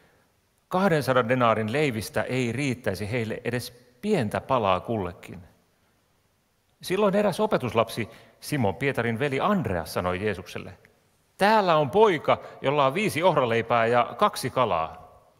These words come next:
mutta miten ne riittäisivät noin suurelle joukolle?" Jeesus sanoi, "Käskekää kaikkien asettua istumaan."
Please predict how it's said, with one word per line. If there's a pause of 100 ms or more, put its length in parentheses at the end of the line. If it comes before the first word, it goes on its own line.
(160)
mutta (720)
miten
ne
riittäisivät
noin
suurelle
joukolle?" (2250)
Jeesus
sanoi, (640)
"Käskekää
kaikkien
asettua
istumaan."